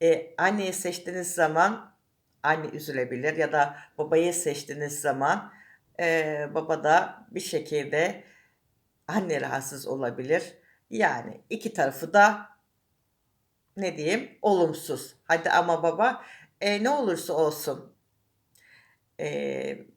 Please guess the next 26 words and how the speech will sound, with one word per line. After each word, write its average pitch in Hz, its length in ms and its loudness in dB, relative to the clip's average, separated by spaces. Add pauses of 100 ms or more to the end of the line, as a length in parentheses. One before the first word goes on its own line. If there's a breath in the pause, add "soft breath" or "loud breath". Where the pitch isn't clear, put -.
(360)
şartlar 156 500 0
ne 156 60 -4
olursa 135 460 -6
olsun, 160 680 -2 (520 soft breath)
eee, 165 200 0
tüm 185 220 -4
bu 156 100 -6
çocukların 151 760 -4 (100)
anne 156 440 -2
ve, 151 260 -6
ve 220 320 -2
babada 160 680 -2
bir 160 120 -10
yerlerinin 156 880 -2 (360 loud breath)
ait 151 460 0
olması 151 880 -2
gerektiğini 160 960 4 (460 loud breath)
anlatıyor. 165 1000 2
Evet, 180 360 0 (160)
ben 202 180 6 (200)
dediğim 190 380 -2
gibi 165 340 4 (240 loud breath)
sayfalarca 185 880 4
kitap - 380 -6
okuyup 151 680 -4
da, 139 260 2